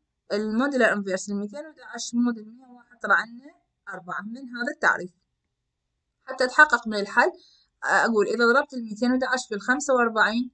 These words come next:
حيساوي لنا واحد إذا أخذت له، بعد أن أخذ له المود مية وواحد. طيب،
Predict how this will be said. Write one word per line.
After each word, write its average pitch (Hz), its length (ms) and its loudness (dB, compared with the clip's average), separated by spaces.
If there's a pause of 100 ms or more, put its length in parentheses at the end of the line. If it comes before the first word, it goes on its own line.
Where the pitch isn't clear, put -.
(100)
حيساوي 233 440 0
لنا 220 140 -4
واحد 269 480 4
إذا 262 160 0
أخذت 220 380 -2
له، 196 280 -4
بعد 233 300 0
أن 196 120 -6
أخذ 196 240 -4
له 208 160 -2
المود 220 440 -2
مية 214 260 0
وواحد. 180 420 0 (600)
طيب، 175 280 0